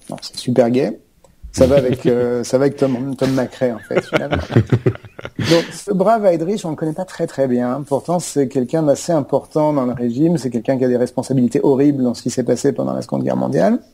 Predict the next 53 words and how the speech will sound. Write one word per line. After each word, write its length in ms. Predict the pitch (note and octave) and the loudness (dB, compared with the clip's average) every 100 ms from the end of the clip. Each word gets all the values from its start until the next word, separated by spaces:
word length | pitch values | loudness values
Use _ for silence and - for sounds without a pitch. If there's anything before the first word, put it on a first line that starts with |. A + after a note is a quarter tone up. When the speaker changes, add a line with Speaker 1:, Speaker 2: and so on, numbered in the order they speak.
| - | -4
Speaker 1:
et 120 | E3 | 0
qui 100 | - | 4
a 40 | D3 | 4
été 200 | C#3+ F#3+ | 4 2
assassiné 520 | E3+ D#3+ - C#3 D3 | 2 0 0 0 2
en 60 | E3 | 2
mille 140 | C#3+ | 2
neuf 120 | D3 | 0
cent 140 | E3+ D#3+ | 0 0
quarante-deux. 540 | D3 B2+ B2 A#2+ A#2 - _ _ | 2 2 2 2 0 -4 _ _
Par 180 | - B2 | 0 2
deux 120 | C#3 | 4
mecs 200 | E3 D#3+ | 2 2
complètement 440 | - F3+ E3+ E3 D3+ | -2 -2 0 2 0
inconnus, 340 | B2 B2+ C3 | 2 2 2
des 100 | C#3 | 0
Tchèques, 420 | - - C#3 - - | 0 -2 -2 -4 -8
qui 100 | C3 | -2
ont 100 | B2 | 0
été 380 | A#2+ - C3 C3 | 0 0 2 2
envoyés 320 | C3 D#3+ E3+ | 2 2 4
par 160 | E3 | 2
les 140 | C#3+ B2 | 2 0
Anglais, 300 | B2 B2+ C#3 | 0 -2 -2
qui 100 | - | -6
ont 60 | |
été 160 | B2 A2+ | -8 -4
parachutés 580 | D3 D3 C#3+ D#3 C3 C3+ | 0 0 0 -8 -4 -2
à 80 | B2 | -2
Prague 440 | - C3 E3 F#3+ - | -4 -2 -2 -4 -6
et 80 | D#3+ | -2
qui 100 | F#3 | 0
l'ont 120 | F3 | 0
tué 160 | - | 2
là-bas. 300 | F#3 - - - _ _ _ - - - _ - | 0 0 -6 -10 _ _ _ -20 -20 -20 _ 0
Et 120 | D3+ | 4
le 140 | F3 | 4
type, 240 | F3 B3+ A#3 | 2 -2 0
en 120 | F3+ | 0
fait, 360 | G3+ A#3 - _ _ _ _ - - _ _ - | 0 -2 -4 _ _ _ _ -20 -20 _ _ -2
il 140 | C#3 | 0
était, 200 | C#3 D3+ | 2 2
il 60 | E3 | 2
s'était 200 | C#3 C3 | 2 -2
installé 340 | C3 - C#3+ | -2 0 2
à 80 | C3 | 2
Prague, 420 | - B2+ D3 E3+ | 0 0 0 0
il 80 | C3+ | 0
avait 180 | B2 B2 | 0 0
été 180 | B2 C3+ | 0 -2
nommé, 420 | B2+ C3 C3+ C3 | 0 2 2 2
euh, 260 | B2 A#2 - | 0 -4 -10
protecteur 1000 | - - D3+ D#3 C3 - C#3+ C3 A#2 - | -6 0 2 2 -2 0 2 2 -4 -12